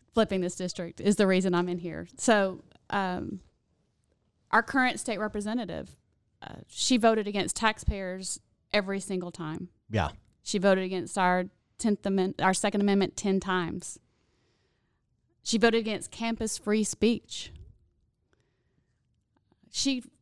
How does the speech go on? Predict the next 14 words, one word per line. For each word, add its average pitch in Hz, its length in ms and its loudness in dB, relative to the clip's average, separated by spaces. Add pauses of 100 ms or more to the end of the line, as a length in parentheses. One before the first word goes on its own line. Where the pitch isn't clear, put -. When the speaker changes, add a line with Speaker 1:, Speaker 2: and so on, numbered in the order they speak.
(160)
Speaker 1:
she 247 280 0
refused 247 680 6
to 214 640 6 (340)
vote 196 440 2
to 226 120 -6
save 202 300 -4
a 185 80 -2
baby 185 600 0 (440)
who 214 100 2
survived 190 440 4
a 185 40 -4
botched 185 320 -8
abortion. 185 600 -6 (160)
Speaker 2:
Yeah. 95 200 2